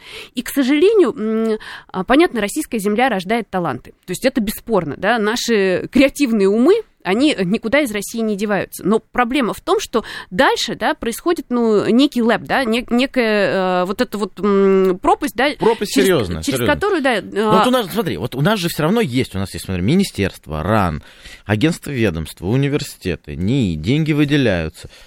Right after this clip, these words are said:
Speaker 2: А когда мы уж простроим эту цепочку? Ну, вот мы сами же были,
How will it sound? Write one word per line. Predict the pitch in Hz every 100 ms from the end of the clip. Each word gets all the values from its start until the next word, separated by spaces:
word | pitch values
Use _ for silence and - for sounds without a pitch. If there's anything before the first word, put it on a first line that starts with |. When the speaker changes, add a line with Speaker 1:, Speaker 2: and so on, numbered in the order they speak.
| - _
Speaker 2:
А | -
когда | 110 135
мы | 196
уж | 202 -
простроим | 147 - 180 131
эту | 110
цепочку? | - - - 90 - - _ _ _ - - - - - -
Ну, |
вот | 202
мы | 226
сами | - 285
же | 240
были, | 190 233 180